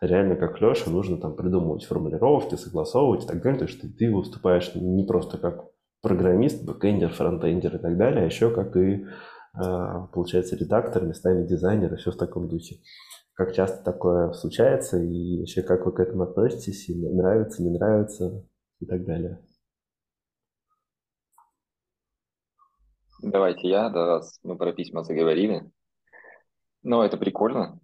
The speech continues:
Speaker 2: писать что-то. Это сложно, потому что нужно утвердить где-то и бе-, бегать с этим утверждением. То есть нужно не продолбать дедлайн,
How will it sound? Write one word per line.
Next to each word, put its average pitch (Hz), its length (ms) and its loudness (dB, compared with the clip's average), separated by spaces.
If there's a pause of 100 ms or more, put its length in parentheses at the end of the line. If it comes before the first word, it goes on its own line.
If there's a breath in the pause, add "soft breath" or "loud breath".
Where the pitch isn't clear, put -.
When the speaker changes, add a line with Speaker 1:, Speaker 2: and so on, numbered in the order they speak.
(280)
Speaker 2:
писать 98 440 2 (380)
что-то. 87 640 -2 (180)
Это 87 760 2
сложно, 92 680 0
потому 92 380 -4
что 80 920 0
нужно 85 500 -6
утвердить 82 720 -6 (1700)
где-то 87 760 -2 (160)
и 87 260 -2
бе-, 82 140 -2
бегать 90 400 0
с - 40 -8
этим 90 200 -4
утверждением. 85 880 -2
То - 80 -6
есть - 160 -6
нужно 87 540 -4
не 82 500 -8
продолбать 82 480 0
дедлайн, 85 520 -2